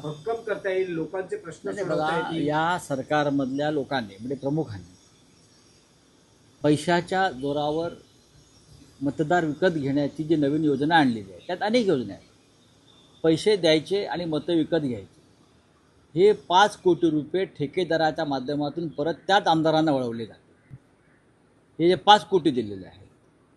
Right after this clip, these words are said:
Speaker 2: हे ठेकेदारांच्या कामाच्या नावाखाली पुन्हा त्याच आमदारांच्या हातामध्ये कॅश येईल आणि मग ती मतदारसंघामध्ये मतदार विकत घेण्यासाठी वापरली जाईल.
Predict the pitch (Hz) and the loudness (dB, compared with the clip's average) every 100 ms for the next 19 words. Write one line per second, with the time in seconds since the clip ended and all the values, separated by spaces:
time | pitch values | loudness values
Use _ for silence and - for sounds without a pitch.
0 | _ _ _ - 185 185 147 143 180 170 | _ _ _ 0 0 2 -2 0 0 2
1 | 165 165 143 180 190 - _ _ - _ | 2 0 -2 -2 -4 -6 _ _ -20 _
2 | _ 156 165 196 190 185 156 151 156 143 | _ 0 4 4 4 2 2 0 -4 -4
3 | 143 180 202 - _ _ _ _ _ _ | -6 -6 -10 -18 _ _ _ _ _ _
4 | _ 156 175 196 - 190 208 202 185 170 | _ 0 4 4 4 4 4 4 2 2
5 | 170 165 170 147 143 156 151 147 139 131 | 2 2 0 -2 0 0 0 -2 -2 -4
6 | - 143 160 190 - _ _ _ _ _ | -4 -4 -4 -6 -16 _ _ _ _ _
7 | - 147 180 180 175 - 190 170 156 151 | -4 -2 0 0 -2 -2 -4 -2 -4 -2
8 | 185 147 143 139 139 139 139 180 190 135 | -2 0 -2 -2 -4 -6 -6 -6 -6 -6
9 | 139 135 160 165 135 175 151 131 131 120 | -6 -6 -4 -4 -4 -2 -2 -2 -6 -8
10 | 135 139 170 113 101 - 90 - | -12 -6 -4 -6 -12 -20 -20 -20